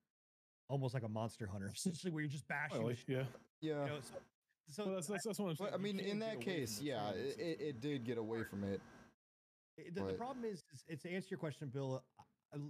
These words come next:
Speaker 1: for me personally, I think it's extremely difficult 'cause, like you said,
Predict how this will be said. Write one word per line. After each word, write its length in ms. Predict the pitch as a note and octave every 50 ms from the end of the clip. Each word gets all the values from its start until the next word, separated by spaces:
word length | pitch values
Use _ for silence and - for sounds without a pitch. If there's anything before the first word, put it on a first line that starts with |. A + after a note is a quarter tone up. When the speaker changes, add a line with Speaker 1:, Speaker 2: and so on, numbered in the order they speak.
| C3 -
Speaker 1:
for 80 | - D3
me 160 | D3 D3 D3
personally, 460 | D3 C#3+ D3+ D3 C#3 - E3 D#3+ D3+ - -
I 80 | C#3 C#3
think 180 | C3 - D3+ C3
it's 120 | C3 -
extremely 400 | - B2+ - - - C3 B2+ B2+
difficult 400 | A#2 G2 A#2+ G#2+ A#2+ - C3+ A#2+
'cause, 140 | A#2 B2 -
like 180 | D3 C#3+ - -
you 60 | B2
said, 260 | - - C3+ A#2+ G2+